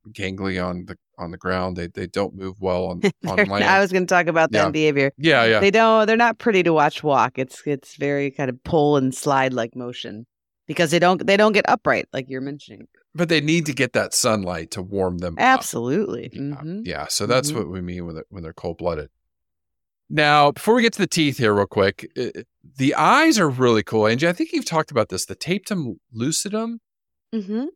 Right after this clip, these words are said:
Speaker 1: which is good for night vision. Right?
Speaker 2: Yeah, it's a reflective layer behind the eye. And then the gharials also have what's known as the nictating membrane. It's like a clear membrane-like tissue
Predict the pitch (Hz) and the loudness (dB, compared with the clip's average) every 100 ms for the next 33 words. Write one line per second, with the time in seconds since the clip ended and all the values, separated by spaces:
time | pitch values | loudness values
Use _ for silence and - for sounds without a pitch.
0 | _ - 131 131 - 139 - 123 127 151 | _ -10 -6 -6 -2 -2 -2 -2 0 0
1 | 170 175 180 180 180 _ _ _ _ _ | 0 0 0 -2 -8 _ _ _ _ _
2 | _ _ - 269 294 320 254 202 180 165 | _ _ -4 0 4 6 6 6 4 4
3 | 147 151 - 190 170 _ _ - 196 - | 2 0 2 0 0 _ _ -6 -6 -2
4 | 196 208 208 170 175 175 160 143 160 175 | -2 0 0 2 2 2 -2 -4 -2 0
5 | 165 127 110 110 - - _ _ - 214 | 0 0 -2 -4 -12 -14 _ _ -2 2
6 | 247 247 214 202 208 196 180 151 165 - | 4 2 2 2 2 0 0 0 -2 -4
7 | 170 156 160 147 143 143 139 _ _ - | -8 -4 -2 0 2 0 -4 _ _ -10
8 | 160 - 156 147 143 123 139 143 175 - | -8 -2 0 2 0 -2 -4 0 -2 -4
9 | - 156 139 135 127 123 120 113 143 160 | -2 0 0 0 0 -2 -2 -2 -2 -6
10 | _ _ 151 - 143 139 - - 165 151 | _ _ -14 -4 -4 -4 -12 -4 0 2
11 | 147 - - 151 151 147 139 131 135 123 | 0 -4 -12 -4 0 0 0 0 -2 -4
12 | - 147 - 123 117 | -4 -4 -2 -2 -4